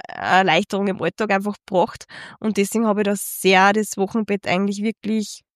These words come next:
sehr gut eingehalten. Und ich hab's deswegen auch sehr gut ein-, eingehalten, weil die,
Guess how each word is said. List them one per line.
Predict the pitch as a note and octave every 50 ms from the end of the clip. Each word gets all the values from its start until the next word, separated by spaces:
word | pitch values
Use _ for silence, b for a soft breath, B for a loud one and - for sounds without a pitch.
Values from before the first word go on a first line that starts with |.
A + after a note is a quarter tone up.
| _ _ _ _ _ _
sehr | - - - - G3 G3 F#3+
gut | - B3 B3+ -
eingehalten. | - - F#3+ G3+ A3 B3 B3+ A#3 A3 G#3+ - - A#3+ A#3 A3
Und | G#3 - - _ _ - - - _ _ _ _ _ -
ich | A3+ A#3+
hab's | A3+ G#3 - -
deswegen | - A#3 A3 - - A3+ G3+
auch | - G#3
sehr | A3+ - G#3
gut | G3+ A3+ A3
ein-, | - F#3 G3+ G#3+ A3 G#3+ -
eingehalten, | - G3 G#3 A3 A3+ G#3+ G#3 - A3+
weil | G#3 G#3 G3+
die, | G3+ G#3+ G#3 G3 G3+ G#3 G#3